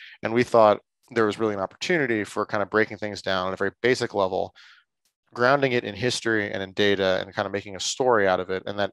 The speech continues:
explaining how these things actually work and how you should be thinking about,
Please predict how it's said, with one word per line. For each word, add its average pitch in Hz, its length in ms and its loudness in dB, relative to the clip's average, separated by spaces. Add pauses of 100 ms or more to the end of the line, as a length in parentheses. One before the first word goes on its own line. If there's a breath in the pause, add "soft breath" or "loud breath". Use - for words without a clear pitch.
(120)
explaining 123 560 -2
how 104 560 0
these 98 180 -12
things 95 160 -12
actually 92 460 -4
work 98 240 -4
and 101 260 -12
how - 220 -2
you 104 120 -2
should 117 220 -4
be 101 100 -6
thinking 95 280 -16
about, 92 180 -8